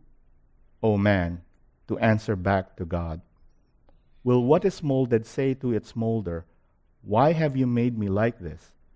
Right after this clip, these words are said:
Has the potter no right over the clay to make out of the same lump of vessel for honorable use and another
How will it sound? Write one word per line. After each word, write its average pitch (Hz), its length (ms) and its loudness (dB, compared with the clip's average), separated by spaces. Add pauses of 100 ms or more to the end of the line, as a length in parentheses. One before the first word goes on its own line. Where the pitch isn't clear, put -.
(420)
Has - 180 -2
the - 140 0
potter 170 580 0 (340)
no 123 140 4
right 110 320 4
over 104 260 0
the 95 120 -2
clay 107 460 -2 (340)
to 120 80 -2
make 107 320 2
out 95 400 0
of 95 100 -4
the 98 80 -10
same 104 320 0
lump 104 200 0
of 107 120 -6
vessel 101 500 -2 (120)
for - 260 0
honorable 101 420 -2
use 98 320 -4
and 95 220 -6
another 107 420 0